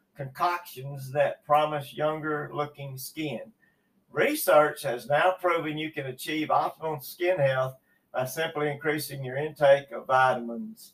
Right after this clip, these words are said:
C, A, E, and zeaxanthin with supplements. And, uh, that's, uh,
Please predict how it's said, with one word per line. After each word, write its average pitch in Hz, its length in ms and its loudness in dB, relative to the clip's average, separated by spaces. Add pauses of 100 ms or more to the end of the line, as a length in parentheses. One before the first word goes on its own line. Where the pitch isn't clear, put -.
(340)
C, - 600 -2 (220)
A, 160 440 2 (360)
E, 156 500 0 (460)
and 135 320 -6 (960)
zeaxanthin 143 840 4 (500)
with 135 200 -8
supplements. 117 920 -2 (760)
And, 127 420 -4
uh, - 280 -8 (2000)
that's, - 520 2
uh, - 380 -6